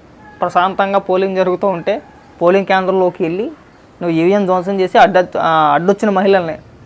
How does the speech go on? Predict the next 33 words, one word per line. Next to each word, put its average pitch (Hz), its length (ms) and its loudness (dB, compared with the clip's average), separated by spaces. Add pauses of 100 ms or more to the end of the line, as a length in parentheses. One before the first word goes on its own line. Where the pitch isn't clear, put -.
తిరిగి 202 180 2
నిన్ను 208 180 -2
ప్రశ్నించిన 202 480 -4
మహిళలపైన 196 540 -2
మళ్ళీ 214 220 0
బూతులు 185 220 0
దాడి. 180 280 0 (1800)
అంటే 185 200 2
అధికారం 226 440 4
బంధం 208 260 0
మాట. 180 180 0 (260)
మనల్ని 180 240 0
ఎవడో 202 160 4
ఏమీ 202 280 2
చేయలేదులే, 180 520 0 (1120)
కేసులు 185 280 0
గీసులు 202 280 0
ఎవడో 190 140 4
పెద్ద 180 200 0
పట్టించుకోలే. 180 600 0 (580)
అది 180 140 2
ఒకప్పుడు 196 360 0
అయిపోయింది 180 340 2
నీ 170 60 -6
సినిమా. 156 280 -6
ఇప్పుడు, - 240 -10 (300)
ఇప్పుడు 165 160 -2
ఎలక్షన్ 180 320 2
కమిషన్ 196 340 -4
నీ 185 80 -4
పైన 185 180 -6
సీరియస్గా 196 460 -4
తీసుకుంది. 160 440 -10